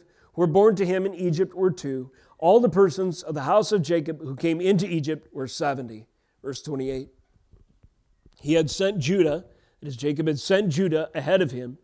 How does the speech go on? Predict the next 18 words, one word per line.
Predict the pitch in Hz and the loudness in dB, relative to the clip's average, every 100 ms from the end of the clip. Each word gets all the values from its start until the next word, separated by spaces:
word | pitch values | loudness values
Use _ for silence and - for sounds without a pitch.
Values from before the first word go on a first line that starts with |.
| _ _ _ | _ _ _
to | - 175 | 0 4
Joseph | 147 180 - 127 110 _ _ _ - | 6 4 2 -4 -10 _ _ _ -8
to | |
show | 143 180 190 | -2 2 6
the | 190 | 8
way | 180 165 | 8 6
before | 151 151 175 185 151 | 4 0 2 2 4
him | 151 147 _ | 0 -2 _
in | 160 151 | -4 0
Goshen. | 147 151 - 107 107 _ _ _ _ _ - | 2 2 -2 -16 -20 _ _ _ _ _ -6
And | 147 | 0
they | 160 | 2
came | - 196 196 | 4 6 6
into | 214 262 190 208 | 4 4 6 6
the | |
land | 180 185 190 165 151 - | 8 8 6 2 -4 -6
of | 139 | 2
Goshen. | 165 170 160 135 113 | 6 6 4 -4 -12